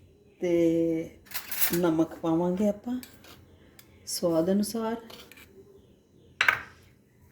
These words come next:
ਆਹ ਦੇਖੋ ਜੀ, ਤੇ ਦੋ ਚਮਚ ਮੈਂ, ਦੋ ਤਿੰਨ ਚਮਚ ਮੈਂ ਇਹਦੇ 'ਚ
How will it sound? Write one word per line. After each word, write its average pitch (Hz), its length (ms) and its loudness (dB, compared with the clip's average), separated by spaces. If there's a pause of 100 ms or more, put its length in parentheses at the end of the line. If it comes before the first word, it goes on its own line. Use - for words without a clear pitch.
(300)
ਆਹ - 260 -16
ਦੇਖੋ - 240 -20 (140)
ਜੀ, - 180 -14 (920)
ਤੇ 175 120 0 (1200)
ਦੋ 202 240 2
ਚਮਚ 165 580 -2
ਮੈਂ, 147 400 -2 (1900)
ਦੋ 170 320 2
ਤਿੰਨ 170 260 0
ਚਮਚ 156 440 0
ਮੈਂ 151 140 0
ਇਹਦੇ 139 200 -6
'ਚ - 200 -12